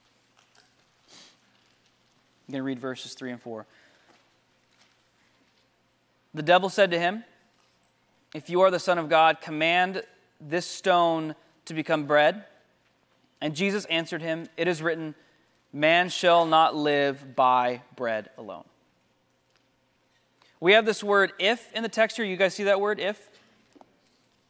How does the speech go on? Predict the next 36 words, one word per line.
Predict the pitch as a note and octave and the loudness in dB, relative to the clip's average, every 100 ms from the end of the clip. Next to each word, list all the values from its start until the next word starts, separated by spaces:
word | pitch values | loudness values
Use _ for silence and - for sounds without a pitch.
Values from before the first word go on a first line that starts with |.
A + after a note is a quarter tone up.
| _ _ _ _ _ | _ _ _ _ _
One | C#3+ D3+ F3 | -4 -4 -4
person | F#3 F3 F3+ | -10 -10 -12
in | D#3 | -14
the | |
front | D#3 D#3+ C3 | -12 -12 -8
saw | D#3+ | -6
that | D3+ C#3+ | -4 -6
word | D3 C#3 | -8 -10
"if." | D3 - _ _ _ - _ _ _ _ _ _ _ _ _ _ _ _ _ - _ - _ _ _ _ _ _ _ _ _ _ _ _ _ _ _ _ _ _ - - | -12 -16 _ _ _ -20 _ _ _ _ _ _ _ _ _ _ _ _ _ -20 _ -20 _ _ _ _ _ _ _ _ _ _ _ _ _ _ _ _ _ _ -18 -2
That | D#3 D#3+ | 0 2
word | D#3 | 0
"if" | - C#3+ D3+ | -4 -8 -8
means | C#3 | -12
a | B2+ | -10
number | B2+ C3 | -10 -10
of | - | -12
things. | B2 B2 | -14 -14
I | |
think | E3+ B3 | -12 -12
actually | A3+ A3 | -8 -8
a | |
better | D3+ C#3+ | -4 -6
translation | D3 D#3+ C3 C3 B2+ B2+ A#2 _ _ _ _ | -6 -8 -6 -8 -8 -10 -12 _ _ _ _
in, | D#3 C#3+ C3 B2 | -6 -4 -4 -6
uh, | C3+ A#2 | -6 -6
this | B2+ C#3 D3 | -6 -8 -8
paragraph, | D#3 C3+ B2 B2+ - | -6 -6 -4 -4 -4
based | C#3 C3+ | -10 -10
upon | C#3 C3+ A#2+ | -6 -6 -6
the | |
construction | A#2 A#2 - F#3+ F3+ | -12 -10 -6 -6 -6
of | D3+ | -10
the | C#3+ | -8
words, | C3 B2+ B2 | -8 -8 -10
is | - C3+ A2+ | -12 -14 -14
"since," | - - G#3 - - - | -10 -8 -8 -10 -20 -20